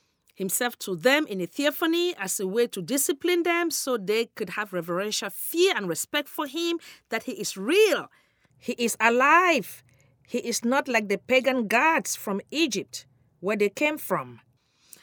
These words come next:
And Moses went on to say, "On the earth he has shown his great fire, and they heard his words." Verse thirty-seven, Moses went on to tell them that because, uh,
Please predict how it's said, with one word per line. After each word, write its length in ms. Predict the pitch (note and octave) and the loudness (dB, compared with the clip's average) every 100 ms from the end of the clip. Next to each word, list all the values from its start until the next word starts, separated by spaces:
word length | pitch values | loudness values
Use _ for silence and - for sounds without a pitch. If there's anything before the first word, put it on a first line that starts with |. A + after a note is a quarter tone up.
| _ - | _ -8
And 100 | F#3 | -2
Moses 380 | G#3 A#3+ C4 A#3+ | 0 0 -2 -4
went 200 | A3+ G#3 | -4 -4
on 140 | G3 | -6
to 100 | F#3 | -6
say, 340 | F3 - D4 D4+ | -6 0 0 0
"On 120 | F#3+ | -4
the 140 | F3+ F3+ - | -4 -4 4
earth 380 | E4 F4 G#3+ | 6 6 4
he 180 | - B3 | -6 -6
has 140 | A3+ F3+ | -4 -4
shown 260 | - B3 | -2 -2
his 160 | G#3+ F3 | -2 -4
great 220 | G#3 G3+ | -4 -4
fire, 580 | - C#4 D#4+ F4+ A3 - _ _ _ _ _ _ _ _ _ - | 2 6 8 8 2 -6 _ _ _ _ _ _ _ _ _ -8
and 160 | F#3+ G3+ | -4 4
they 160 | A#3 | 4
heard 220 | A#3+ B3 G#3+ | 4 -2 -2
his 180 | F#3+ | -6
words." 720 | G3 B3 D#4+ D4+ F#3+ - - _ _ _ _ _ _ _ _ _ _ _ _ _ - _ | -2 2 8 6 6 -4 -4 _ _ _ _ _ _ _ _ _ _ _ _ _ -20 _
Verse 180 | G#3+ G3+ | -6 -4
thirty-seven, 800 | - G#3 G3+ C#4 D4+ B3 D#3+ A#2+ _ _ _ - - _ _ _ _ - | -2 -2 0 6 6 6 -4 -6 _ _ _ -20 -20 _ _ _ _ -4
Moses 320 | G#3+ B3 B3+ | -2 -2 -4
went 200 | A3 A#3 | -4 -4
on 140 | G3+ | -4
to 140 | F#3+ F3 | -6 -12
tell 360 | - C4+ C#4+ | 0 2 4
them 240 | D4 D4+ D#4+ - - _ - | 2 2 0 -6 -20 _ -4
that 160 | G#3 | -2
because, 560 | F#3 G#3 B3+ C4 - - - | -2 2 4 4 2 -4 -6
uh, 360 | F#3 F3+ D#3+ | -2 -2 -2